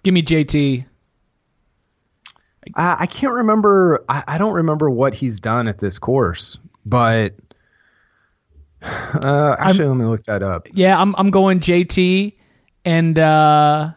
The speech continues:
Speaker 1: and, and I'm going J T because I'm thinking,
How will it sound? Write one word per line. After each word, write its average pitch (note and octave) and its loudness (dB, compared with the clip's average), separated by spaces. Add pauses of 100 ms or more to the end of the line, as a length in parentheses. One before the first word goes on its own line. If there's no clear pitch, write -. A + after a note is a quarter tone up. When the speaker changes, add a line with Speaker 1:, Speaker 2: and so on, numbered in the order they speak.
(240)
Speaker 1:
and, D#3 -2
and D#3+ 0
I'm D#3 0
going E3+ 0
J F3 2
T F3+ 0
because D3+ 0 (460)
I'm D3+ -4
thinking, F3 -2